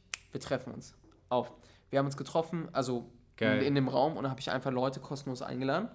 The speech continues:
Speaker 1: Und die sind
Speaker 2: Geil.
Speaker 1: dann alle gekommen, alle Menschen, die Fragen hatten. Da waren dreiundsechzig Menschen dort.
Speaker 2: Dreiundsechzig Leute, krass.
Speaker 1: Erste Veranstaltung. Und dann hab ich,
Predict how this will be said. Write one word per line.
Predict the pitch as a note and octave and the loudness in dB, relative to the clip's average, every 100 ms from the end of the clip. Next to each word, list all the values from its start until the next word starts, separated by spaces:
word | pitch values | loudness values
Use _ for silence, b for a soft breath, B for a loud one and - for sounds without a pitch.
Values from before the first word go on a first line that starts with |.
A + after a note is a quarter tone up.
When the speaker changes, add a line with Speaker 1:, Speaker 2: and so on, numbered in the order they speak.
| - | -10
Speaker 1:
Und | C3+ | -4
die | C3+ | 2
sind | A#2+ | 4
Speaker 2:
Geil. | A#2 | 6
Speaker 1:
dann | A2+ | 6
alle | D3+ | 4
gekommen, | D3+ F3+ | 0 0
alle | B2+ D3+ | 0 2
Menschen, | C#3+ C3+ C#3 B2+ | 2 -2 -4 -8
die | |
Fragen | - B2 B2+ | -2 -2 -2
hatten. | D3+ F3 C#3 | -6 -4 -4
Da | |
waren | C3 B2 | -2 -2
dreiundsechzig | B2+ B2 B2 B2+ - - | -4 -6 -6 -10 -10 -8
Menschen | B2 - | -6 -4
dort. | D#3 F#3+ - | -6 -6 -2
Speaker 2:
Dreiundsechzig | D#3+ F#3 D3+ C3+ B2+ | 4 4 4 2 0
Leute, | A#2+ F#2+ | 0 -2
krass. | - C3 G#2+ - - - - | -4 -4 -4 -10 -20 -20 -4
Speaker 1:
Erste | C3 - | -2 -2
Veranstaltung. | C#3+ C3+ C3+ D3 F3 F3 F3 B B _ | -2 -2 0 0 -2 -6 -8 B B _
Und | B2+ | -4
dann | B2 | -2
hab | B2 | -2
ich, | B2 - | -4 -8